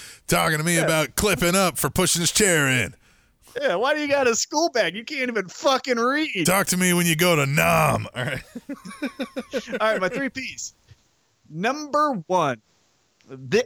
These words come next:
Speaker 2: ambulance match from the pay-per-view. Are you serious? How much fun was that? You
Speaker 1: Yeah.
Speaker 2: had Roman Reigns, who lost because he's a dumb shit. And then you had Roman Reigns get upset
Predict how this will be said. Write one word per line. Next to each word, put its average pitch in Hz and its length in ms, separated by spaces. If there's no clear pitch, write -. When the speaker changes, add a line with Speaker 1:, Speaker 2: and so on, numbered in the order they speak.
Speaker 2:
ambulance 190 520
match 139 300
from 202 180
the 226 60
pay-per-view. 208 640
Are 190 140
you 220 160
serious? 330 720
How 277 100
much 277 200
fun 254 420
was 190 220
that? 202 320
You 202 100
Speaker 1:
Yeah. 202 60
Speaker 2:
had 156 140
Roman 285 280
Reigns, 214 260
who 190 160
lost 151 520
because 165 260
he's 147 140
a 120 60
dumb 170 400
shit. 104 400
And 208 200
then 359 180
you 277 100
had 214 120
Roman 208 280
Reigns 175 400
get 196 140
upset 180 560